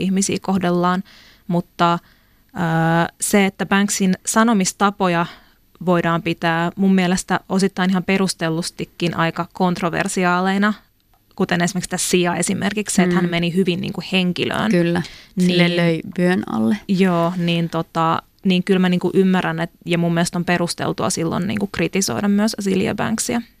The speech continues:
Speaker 1: Mut mun mielestä on myös syytä mainita vielä semmonen aspekti tästä, että Azealia Banksilla on myöskin mielenterveysongelma.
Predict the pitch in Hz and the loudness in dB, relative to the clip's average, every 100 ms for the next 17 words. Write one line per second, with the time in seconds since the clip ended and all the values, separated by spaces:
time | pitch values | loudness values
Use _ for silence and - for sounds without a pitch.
0 | _ _ _ _ _ _ _ _ _ _ | _ _ _ _ _ _ _ _ _ _
1 | _ _ _ - 208 214 240 262 254 247 | _ _ _ 4 4 6 2 2 2 0
2 | - 233 247 294 339 320 - 180 175 170 | 0 2 4 4 2 0 0 0 2 2
3 | 175 180 170 175 180 202 196 180 175 175 | 0 0 0 0 0 2 2 2 0 0
4 | 180 - 180 190 185 180 - - 185 - | 0 -2 -6 -4 -2 -2 -2 -2 -2 -4
5 | - 180 - 220 262 269 208 202 202 - | -2 -2 -2 -2 2 2 2 0 0 -2
6 | 180 175 180 180 220 214 - 185 202 208 | -2 -2 0 4 4 2 0 0 2 2
7 | 170 165 160 160 170 - 196 196 175 170 | -2 -4 -4 -2 -2 0 2 2 2 0